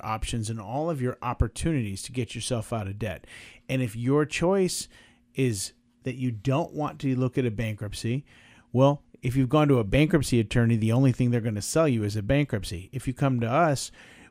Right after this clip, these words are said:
we're gonna be able to look at what all your opportunities are. And if debt resolution is right, that's the, that's the,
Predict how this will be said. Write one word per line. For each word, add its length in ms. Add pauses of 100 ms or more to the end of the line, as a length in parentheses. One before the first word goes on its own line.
we're 180
gonna 160
be 240
able 160
to 80
look 260
at 160
what 160
all 200
your 180
opportunities 720
are. 280 (380)
And 280
if 120
debt 240
resolution 600
is 160
right, 360 (560)
that's 280
the, 160 (100)
that's 300
the, 180